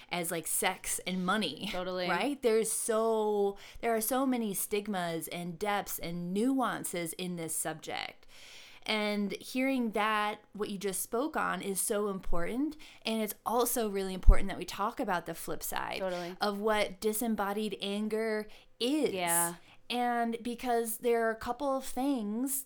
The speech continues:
Speaker 1: that come to my mind about what can happen for you being a person
Speaker 2: Yes.
Speaker 1: experiencing from another, like, when a person is coming at you with disembodied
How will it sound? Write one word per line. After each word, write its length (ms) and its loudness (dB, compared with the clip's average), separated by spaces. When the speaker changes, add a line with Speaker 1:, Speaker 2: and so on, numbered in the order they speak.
Speaker 1:
that 180 -2
come 260 -2
to 120 -6
my 180 0
mind 340 -2
about 340 0
what 220 -2
can 120 -4
happen 680 -2
for 240 -8
you 340 -4
being 320 -2
a 60 -8
person 400 -4
Speaker 2:
Yes. 480 -2
Speaker 1:
experiencing 960 -2
from 220 0
another, 720 0
like, 260 -2
when 240 0
a 60 0
person 360 2
is 120 -4
coming 400 -4
at 220 -2
you 440 -2
with 220 -6
disembodied 880 -2